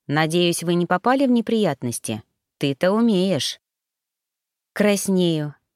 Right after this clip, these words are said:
Сколько можно подкалывать? «Я только с тобой в них попадаю». «Лучше со мной. Так хотя бы на виду. Так, спать. Быстро. Иначе я приеду,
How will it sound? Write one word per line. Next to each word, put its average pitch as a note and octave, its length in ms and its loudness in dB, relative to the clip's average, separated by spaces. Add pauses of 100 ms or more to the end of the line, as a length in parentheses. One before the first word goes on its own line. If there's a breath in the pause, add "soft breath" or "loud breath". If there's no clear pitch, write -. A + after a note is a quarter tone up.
(140)
Сколько D4+ 520 0
можно C4 380 2
подкалывать? D#3 840 -2 (840)
«Я A3+ 260 4
только A#3+ 360 2
с - 80 -4
тобой A3+ 400 4
в E3 80 0
них F3 200 0
попадаю». D#3+ 680 -2 (1200)
«Лучше A3 480 2
со A#3 200 2
мной. D#3+ 500 2 (200)
Так G#3 220 0
хотя G#3+ 360 0
бы G3 120 0
на G3+ 120 2
виду. F#3+ 440 0 (520)
Так, D#3+ 400 0 (160)
спать. - 640 0 (280)
Быстро. D#3+ 680 0 (460)
Иначе F3+ 440 2
я F3 120 4
приеду, F#3 640 0